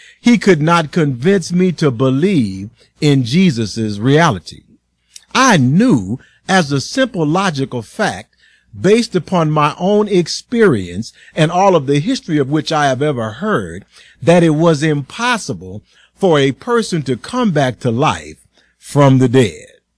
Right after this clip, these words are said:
A person who recently died could be resuscitated by modern medicine,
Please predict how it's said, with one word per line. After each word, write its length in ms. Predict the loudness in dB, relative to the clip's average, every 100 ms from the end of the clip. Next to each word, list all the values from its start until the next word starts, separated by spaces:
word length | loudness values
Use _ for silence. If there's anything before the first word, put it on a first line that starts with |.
| _ _ _ _ _ -4
A 120 | -2
person 320 | 0 0 2
who 80 | 2
recently 560 | 2 2 2 0 -2 -2
died 340 | -2 -4 -2
could 160 | -2 2
be 140 | 2
resuscitated 840 | 2 0 -2 -2 -2 -2 0 0
by 180 | -2 -2
modern 440 | -2 -2 -2 -2
medicine, 560 | -2 -2 -6 -10 -16 -18